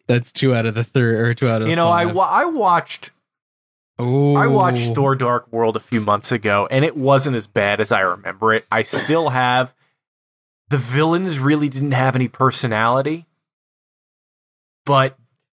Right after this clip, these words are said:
Speaker 1: That assault on Asgard's pretty bitchin'.
Speaker 2: the assault on Asgard was really cool. I liked Thor's emotions with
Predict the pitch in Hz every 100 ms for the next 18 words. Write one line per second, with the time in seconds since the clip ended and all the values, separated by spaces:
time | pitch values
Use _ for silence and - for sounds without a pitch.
0 | _ - 113 - - 120 120 98 92 113
1 | 117 92 87 - 95 101 104 98 92 _
2 | 135 139 135 - 147 170 190 170 147 139
3 | 131 131 127 113 117 - 123 117 117 -
4 | 120 120 120 104 107 107 113 131 131 -
5 | _ _ _ _ _ _ _ _ - 135
6 | 143 143 143 120 123 127 - 131 127 123
7 | 113 110 110 104